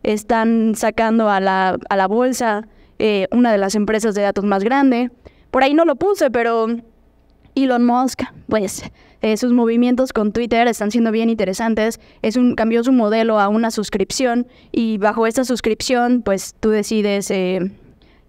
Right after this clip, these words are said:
si pu-, bueno, tú decides interactuar con su inteligencia artificial que se llama Grok.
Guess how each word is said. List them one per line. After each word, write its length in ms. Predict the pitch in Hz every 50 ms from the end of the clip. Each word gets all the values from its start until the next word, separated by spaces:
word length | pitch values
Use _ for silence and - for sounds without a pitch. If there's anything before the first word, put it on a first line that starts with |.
| - -
si 160 | - - 220
pu-, 160 | - 220 208
bueno, 200 | - 233 220 175 180 -
tú 80 | - 233
decides 320 | 254 262 254 277 262 233
interactuar 680 | 247 214 202 202 196 196 - - - 247 240 233 233 233 - - - -
con 160 | - 233 233 214
su 80 | 220
inteligencia 540 | 214 196 202 196 185 190 190 220 208 202 220
artificial 560 | 202 185 185 - 190 - - 202 202 214 202
que 60 | -
se 100 | - -
llama 160 | 185 180 175 180
Grok. 340 | 190 202 214 226 - -